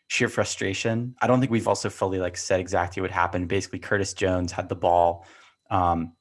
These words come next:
on the end line and was kind of shielding it. Um, and Ronaldo tackled him, and then the ball was kind of, like, underneath Curtis Jones, and it was a foul. And then he proceeded to just kinda, like, hammer at the ball while it was, um, you know, slash just hammer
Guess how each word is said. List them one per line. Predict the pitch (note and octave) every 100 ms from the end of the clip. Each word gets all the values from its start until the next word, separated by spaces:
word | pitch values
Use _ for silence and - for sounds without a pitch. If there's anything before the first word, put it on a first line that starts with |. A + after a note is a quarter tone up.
| _ _ _ - -
on | B2 G#2+
the | G#2+
end | G2 G2
line | F#2+ F#2 F#2+
and |
was | F2
kind | F2 F2+ F2
of | F2
shielding | - G2+ E2+ F2+
it. | F2 F2+ - - - _ -
Um, | F#2+ F2 E2+
and | F#2
Ronaldo | G2 G2 F#2+ F2
tackled | - G2+ - F#2+
him, | G2+ F#2
and | F2+
then | F2+
the | F2
ball | F2+ F2+ F2
was | F2
kind | F#2 E2+
of, | E2
like, | E2
underneath | G#2+ F2 E2+ E2+ -
Curtis | F2 E2 -
Jones, | E2+ E2 D#2
and | E2 D#2+
it | D2
was | F2+
a | F#2
foul. | F2 E2 E2 E2 - - -
And | F#2+
then | F2+
he | F2
proceeded | F2 G#2 - F#2+ F#2
to | F2+
just | F2 -
kinda, | F#2+ F2
like, | E2 - _ _
hammer | - - G2+ F#2+ F#2
at | F#2+ -
the | F2
ball | F2+ F2 E2+
while | F2 E2+ E2+
it |
was, | F2 E2+ D#2 - _ _ _ _
um, | F#2+ D#2+ - -
you | F#2+
know, | - - _ _ _ _ _ _ -
slash | - G2 F2+ -
just | F2+
hammer | - F#2 F2